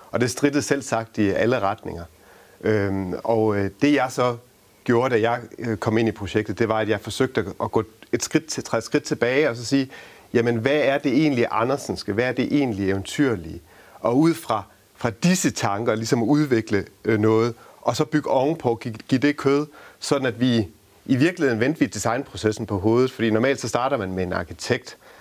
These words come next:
og så kommer arkitekten og sætter sit signaturværk der. Og så, hvis man er, er i min branche, i museumsbranchen, så har man måske nogle museologiske kommunikationsprincipper. Det hælder man så i den der arkitekturform, og så endelig så hælder man det emne, man nu beskæftiger sig med.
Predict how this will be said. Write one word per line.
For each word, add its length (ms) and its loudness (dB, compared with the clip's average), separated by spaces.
og 160 -2
så 80 -8
kommer 220 -2
arkitekten 460 -2
og 60 -2
sætter 220 0
sit 240 -2
signaturværk 880 0
der. 120 -2
Og 160 -2
så, 340 2
hvis 220 -4
man 140 2
er, 40 2
er 300 0
i 60 2
min 280 2
branche, 360 -2
i 20 -2
museumsbranchen, 680 -2
så 100 0
har 60 0
man 120 -2
måske 260 -2
nogle 160 0
museologiske 840 0
kommunikationsprincipper. 1200 0
Det 80 4
hælder 140 2
man 120 0
så 120 0
i 140 2
den 220 2
der 140 4
arkitekturform, 960 0
og 100 0
så 80 0
endelig 360 4
så 120 2
hælder 280 0
man 160 -2
det 240 0
emne, 280 4
man 140 0
nu 120 0
beskæftiger 540 -2
sig 180 -12
med. 200 -4